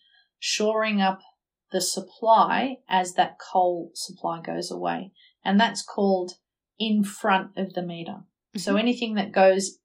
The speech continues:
Speaker 1: into the meter is called in front of the meter. So there are utility scale solar farms and big battery farms and wind farms onshore and offshore. There is investment in hydrogen.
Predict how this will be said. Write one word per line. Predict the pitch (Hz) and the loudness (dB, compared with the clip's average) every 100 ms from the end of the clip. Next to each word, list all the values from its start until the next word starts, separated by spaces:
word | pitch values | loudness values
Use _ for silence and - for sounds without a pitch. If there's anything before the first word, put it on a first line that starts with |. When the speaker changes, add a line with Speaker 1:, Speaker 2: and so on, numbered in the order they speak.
| - | -4
Speaker 1:
into | 233 247 240 - 202 | 0 2 0 -2 -4
the | 185 | -2
meter | 190 254 339 370 - _ _ _ _ _ - | -2 2 2 0 -6 _ _ _ _ _ -6
is | 202 | -4
called | - 190 185 | -2 -2 -2
in | 185 175 | -4 -8
front | - 175 | -4 -4
of | 175 - | -4 -10
the | |
meter. | 170 170 165 | -8 -8 -8
So | - 214 | -8 -4
there | 202 202 | -2 0
are | |
utility | 208 202 202 - 247 240 226 | 0 -2 -2 -4 -4 -4 -4
scale | 202 - 196 | -8 -4 -2
solar | 190 - 185 185 180 180 | -2 0 2 2 -2 -4
farms | 180 - - - - | -6 -6 -8 -10 -4
and | 196 | -2
big | 196 208 196 | -2 -4 -2
battery | - 202 202 - - | 4 4 2 -8 -10
farms | - - 69 202 - | -10 -10 -10 -10 -10
and | - 202 202 | -4 0 2
wind | 202 247 233 202 | 2 0 0 -4
farms | 190 175 170 - | -4 -4 -6 -2
onshore | - 214 208 - 202 196 | 0 0 -2 -4 -2 -2
and | 185 | 0
offshore. | 185 185 - - - - _ - - _ | 0 -2 -4 -8 -10 -14 _ -20 -20 _
There | 208 220 | -2 0
is | 233 226 | 0 0
investment | 226 208 214 - 202 | -2 0 0 -2 -4
in | - 202 | 0 0
hydrogen. | - 190 185 180 190 175 175 196 | 2 0 0 0 -8 -8 -6 -8